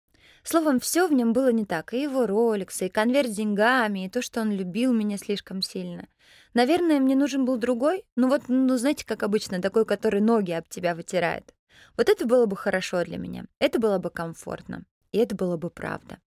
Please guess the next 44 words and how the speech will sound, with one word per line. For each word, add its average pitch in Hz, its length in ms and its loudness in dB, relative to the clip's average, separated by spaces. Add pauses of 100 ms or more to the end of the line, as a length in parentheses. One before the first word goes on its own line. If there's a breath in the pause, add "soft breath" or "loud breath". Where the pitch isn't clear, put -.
(120)
А 247 80 4
тут 285 140 0
уж 240 80 -2
какой-то 247 360 0
слишком 208 400 -2
совершенный 190 600 -4
жених. 165 360 -10 (280)
Но, 294 180 6
наверное, 247 540 4
девочка, 226 360 2
брошенная 190 520 -2
отцом, 320 500 -2
никогда 185 640 0
не 254 120 2
поверит 170 500 -2
в - 20 -20
безусловную 156 680 -6
любовь. 151 360 -10 (420)
Это 247 200 0
я 190 180 -2
раньше 143 320 -6
так - 180 -16
думала. - 320 -14 (300)
Но 254 120 4
если 302 180 0
серьезно, 294 480 0
я 240 180 4
была 247 240 2
в 269 60 -12
тот 247 160 -2
момент 233 380 0
слишком 240 400 -2
занята 208 320 0
работой 220 460 0
и 196 100 2
ребенком, 160 580 -8 (280 soft breath)
и 226 60 2
думала, 262 300 2
что 220 180 -4
большой 190 440 2
любви 269 300 0
в 240 40 0
моей 180 240 -2
жизни 240 500 -2